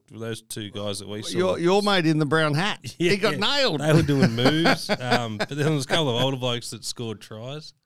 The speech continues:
Speaker 2: Oh, you
Speaker 1: So
Speaker 2: gotta
Speaker 1: they'd
Speaker 2: love
Speaker 1: ob-,
Speaker 2: that
Speaker 1: they'd
Speaker 2: stuff.
Speaker 1: obviously been, you know, on the cans, but like, "Oh, yeah, when they run out, I'm gonna score a try into the post," and then, yeah, they've done it.
Speaker 2: Uh, there's some nice big hits when you look at that stuff too. It's
Speaker 1: Mm,
Speaker 2: pretty, pretty
Speaker 1: mm.
Speaker 2: funny to watch.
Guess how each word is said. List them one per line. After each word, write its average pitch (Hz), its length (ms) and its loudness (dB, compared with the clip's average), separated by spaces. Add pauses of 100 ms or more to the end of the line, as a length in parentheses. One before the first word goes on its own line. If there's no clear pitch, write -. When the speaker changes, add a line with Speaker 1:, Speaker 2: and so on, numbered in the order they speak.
(280)
Speaker 2:
Oh, 160 120 4
you 143 80 6
Speaker 1:
So 131 80 0
Speaker 2:
gotta 127 100 2
Speaker 1:
they'd 143 60 4
Speaker 2:
love 127 120 2
Speaker 1:
ob-, 127 60 -2
Speaker 2:
that 101 120 0
Speaker 1:
they'd 139 80 -2
Speaker 2:
stuff. 127 100 0
Speaker 1:
obviously 110 320 -6
been, 104 440 -6 (120)
you 101 80 -16
know, 98 160 -12 (520)
on 101 120 -10
the 92 80 -12
cans, 104 420 -8
but 95 80 -16
like, 98 180 -18
"Oh, 110 240 -14
yeah, 110 160 -16
when 110 120 -20
they 110 100 -20
run 113 160 -16
out, 104 220 -16
I'm 104 60 -18
gonna 107 100 -16
score 113 260 -12
a - 20 -18
try 117 220 -16
into 104 140 -16
the 98 80 -20
post," 107 340 -14
and 98 80 -16
then, 101 180 -16 (220)
yeah, 98 140 -20
they've 98 100 -20
done 107 200 -16
it. 123 80 -16 (140)
Speaker 2:
Uh, 156 140 -6
there's 160 140 -4
some 165 120 -4
nice 156 220 -2
big 131 200 -6
hits 147 240 -6
when 147 120 -2
you 120 80 -2
look 110 120 -6
at 95 60 -8
that - 180 -10
stuff - 240 -12
too. 123 260 -8
It's 113 80 -10
Speaker 1:
Mm, 127 100 -4
Speaker 2:
pretty, 123 180 -4
pretty 135 260 -2
Speaker 1:
mm. - 40 -2
Speaker 2:
funny 123 240 0
to 110 80 0
watch. 123 300 0